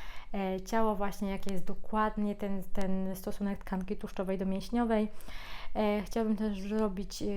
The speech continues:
całkowite badania krwi i, i, mm, to, co już robię od początku tego roku, czyli raz w miesiącu, e, post, więc jeden dzień w miesiącu po prostu nic nie jem i nic nie,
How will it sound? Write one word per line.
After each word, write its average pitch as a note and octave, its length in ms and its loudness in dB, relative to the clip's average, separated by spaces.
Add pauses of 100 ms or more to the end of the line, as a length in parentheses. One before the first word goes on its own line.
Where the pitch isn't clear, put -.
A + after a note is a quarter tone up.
(340)
całkowite G3 540 -6
badania F3+ 460 -2
krwi B3 560 -2 (1000)
i, G3 440 2 (220)
i, A3 60 0
mm, A3+ 640 4
to, A#3 160 0
co A#3 140 -2
już G#3 180 0
robię G#3 200 0
od G#3 60 -2
początku - 380 -2
tego F#3 240 -2
roku, G#3+ 260 2
czyli F#3 300 0 (440)
raz G#3+ 380 2
w - 40 -2
miesiącu, G3 880 0 (580)
e, F#3 580 2
post, - 500 0 (280)
więc G3+ 500 -2
jeden G3+ 540 0
dzień G3 280 0 (100)
w - 20 -10
miesiącu F#3 360 -2
po F#3 120 -2
prostu G3 420 -4
nic F#3 440 0 (460)
nie G3+ 340 4
jem G3+ 180 2 (100)
i A3 80 2
nic F3 500 2 (200)
nie, E3+ 300 -2